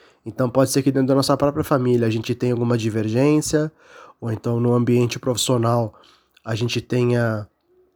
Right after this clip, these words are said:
pontos de vistas, pontos de vista diferentes, né, um dos outros.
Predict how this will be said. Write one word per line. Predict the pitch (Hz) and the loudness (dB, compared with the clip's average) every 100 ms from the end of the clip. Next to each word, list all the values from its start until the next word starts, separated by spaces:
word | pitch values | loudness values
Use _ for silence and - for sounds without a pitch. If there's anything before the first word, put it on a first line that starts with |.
| _ _ _ - _ | _ _ _ -20 _
pontos | 131 135 135 | 0 2 2
de | 117 | 0
vistas, | 120 123 135 - 110 - - _ _ _ _ _ _ _ _ _ | 0 2 2 0 -4 -4 -6 _ _ _ _ _ _ _ _ _
pontos | 139 135 135 131 | 0 0 0 0
de | 120 | 0
vista | 117 131 - 117 | 2 2 2 0
diferentes, | 120 - 120 131 156 165 123 | 0 0 2 4 2 0 -2
né, | 127 | -2
um | 123 120 123 | -2 -2 -2
dos | 120 113 | -2 4
outros. | 139 170 180 175 180 - | 6 6 4 0 -2 -4